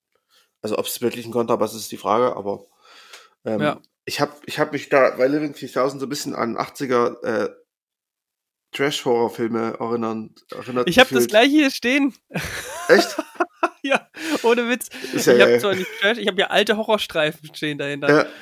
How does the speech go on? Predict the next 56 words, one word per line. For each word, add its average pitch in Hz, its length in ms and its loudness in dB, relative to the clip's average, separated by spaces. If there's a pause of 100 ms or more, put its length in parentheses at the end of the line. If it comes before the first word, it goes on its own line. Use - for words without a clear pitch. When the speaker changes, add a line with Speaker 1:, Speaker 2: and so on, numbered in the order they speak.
(100)
Speaker 2:
Wirklich, 180 360 -4
es - 140 -8
war 180 160 4
auch 190 180 0
wirklich 208 400 -4
das, 190 280 -2
was, 180 160 -4
an 180 360 -8
was 180 220 -6
mich 180 80 -12
das 170 100 -4
erinnert 160 240 -4
hat. 151 80 -6
Das 147 80 -8
Speaker 1:
Ist - 60 -4
Speaker 2:
ist 151 100 -4
Speaker 1:
dieser 151 140 4
Speaker 2:
wirklich, 143 80 6
das - 20 0
ist - 60 0
Speaker 1:
Synthi-Sound, 175 460 6 (100)
Speaker 2:
witzig. 143 80 0
Speaker 1:
ne, 165 80 4
am 151 100 -2
Ende. 120 200 0 (200)
Speaker 2:
Ja, - 80 -20 (180)
Speaker 1:
Der 170 160 6
Speaker 2:
ja, 170 220 4
wahrscheinlich, 156 460 -2
Speaker 1:
Ja. 135 100 0
Speaker 2:
genau. 143 160 -2
Speaker 1:
<laughs> - 1700 -10
Ja. 135 240 2
Speaker 2:
Das - 120 -14
sind 165 100 -4
sehr, 165 200 4
das, 165 260 -6
das 156 180 -6
so 170 80 -2
sehr 165 240 2
crunchige, 196 840 0
äh, 180 420 0 (480)
Synthes, 214 680 -4
die 196 100 -10
da 185 160 -2 (140)
benutzt 190 340 -10
werden. 180 180 0
Speaker 1:
Ja, 147 120 2 (140)
genau. 127 320 0
Speaker 2:
Ähm, 156 400 -10
und 151 320 -16 (380)
genau, 160 340 0
ich 170 100 -4
hab 190 80 -2
mich 196 200 -2
ge-, 202 120 0